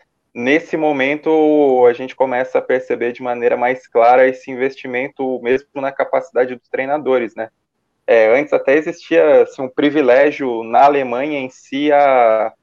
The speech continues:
a ex-jogadores, teve até um, um processo lá que os caras,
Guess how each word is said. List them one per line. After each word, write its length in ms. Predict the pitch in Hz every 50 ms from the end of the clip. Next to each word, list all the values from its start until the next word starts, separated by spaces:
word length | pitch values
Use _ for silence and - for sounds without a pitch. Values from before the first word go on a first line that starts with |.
| _ _ _ _ _ _
a 180 | - 120 120
ex-jogadores, 1300 | 117 131 139 143 135 139 143 139 127 127 120 107 101 113 117 131 143 147 123 113 110 104 - _ _ _
teve 240 | - 117 127 120 120
até 280 | 117 - - 127 135
um, 480 | 143 143 143 139 131 127 117 110 113 - 113
um 100 | 120 117 _
processo 640 | 127 127 117 - - _ 120 117 120 - - -
lá 140 | 110 110 113
que 100 | - -
os 100 | - -
caras, 560 | _ - 120 123 120 113 107 107 - _ _